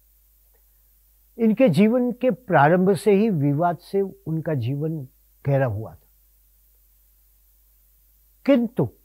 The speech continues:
वो विवाद के कारण अपनी बात को छोड़ नहीं देते थे, उस पर अटल रहते थे। ये एक बहुत बड़ी बात है कि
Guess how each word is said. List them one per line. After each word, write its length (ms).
वो 180
विवाद 480
के 180
कारण 420
अपनी 360
बात 360
को 160
छोड़ 360
नहीं 180
देते 300
थे, 160
उस 120
पर 180
अटल 460
रहते 300
थे। 140
ये 60
एक 160
बहुत 160
बड़ी 220
बात 300
है 60
कि 340